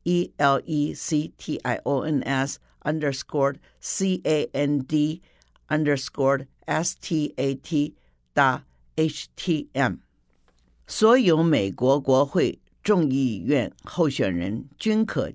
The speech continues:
竞选在郡选票样本小手册上购买版面，用以刊登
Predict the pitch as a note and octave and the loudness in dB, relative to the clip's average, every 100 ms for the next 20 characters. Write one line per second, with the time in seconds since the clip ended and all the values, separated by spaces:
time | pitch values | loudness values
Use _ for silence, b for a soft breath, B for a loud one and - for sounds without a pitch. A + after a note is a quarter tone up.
0 | - D#3+ C#3+ - G2 G2 C#3 G2+ _ _ | -4 0 0 -2 -4 -2 -2 -2 _ _
1 | - F#3+ D3+ G#2+ - _ _ _ - - | -4 0 0 -2 -6 _ _ _ -12 -6
2 | A2+ G#2 E3+ B2+ C3 D3+ A#2 F#2 E2+ - | -4 -2 -2 0 0 0 -2 -4 -8 -10
3 | _ - - C3 D3 G2+ G2 - E3 B2 | _ -10 -2 -2 -2 -8 -8 -8 -4 -4
4 | B2 G2 F2+ - C3 G#2 - F#2 D#2+ A2 | -4 -6 -4 -2 -2 -2 -6 -8 -8 -8
5 | - _ B B B B - A#3 F#3+ C3 | -10 _ B B B B 0 2 2 0
6 | G#2 F2+ - D#3+ D#3 D#3+ D#3 | -2 -4 0 0 2 2 2